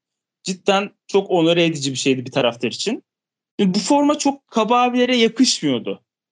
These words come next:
Hani Eric Cantona'ya ben açıkçası çok yakıştığını düşünmüyordum ama Lee Sharp gibi, Beckham gibi temiz yüzlü adamlara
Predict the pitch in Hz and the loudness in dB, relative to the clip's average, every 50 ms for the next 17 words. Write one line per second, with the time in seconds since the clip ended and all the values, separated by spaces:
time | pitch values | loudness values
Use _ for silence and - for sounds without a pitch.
0 | _ _ _ - 135 147 147 135 135 - _ _ _ _ _ _ _ _ - - | _ _ _ -4 -2 0 0 -2 -2 -6 _ _ _ _ _ _ _ _ -4 0
1 | 180 214 214 220 - 254 233 233 233 - 240 233 233 233 220 226 220 - 208 208 | 0 0 -2 -2 -2 -2 -2 -2 -2 -2 0 0 2 2 2 0 0 0 -2 -4
2 | - 214 - - 220 - 233 214 - 226 226 226 - 214 202 214 233 226 - - | -6 -8 -8 -6 -4 -4 -4 -2 -2 -4 -2 0 0 -2 0 0 0 -2 0 0
3 | 220 220 220 214 190 214 - - 254 226 180 139 139 139 - - 190 202 196 180 | 0 0 0 0 0 0 2 4 4 4 4 4 2 2 2 2 2 2 2 2
4 | 160 165 190 190 185 - - 208 190 196 196 - - 160 131 131 135 135 139 - | 2 2 2 2 2 2 2 0 0 0 -2 -4 -6 -4 -2 0 -2 -2 -2 -8
5 | _ _ _ _ _ _ _ _ 165 190 190 196 226 190 160 147 147 147 - - | _ _ _ _ _ _ _ _ 0 0 2 2 0 0 0 0 -2 -2 -2 0
6 | 208 202 202 208 196 180 180 165 139 131 139 151 175 185 156 127 113 127 151 160 | 0 2 2 0 0 0 -2 -2 0 0 0 0 0 0 0 0 0 0 0 -2
7 | 170 | -4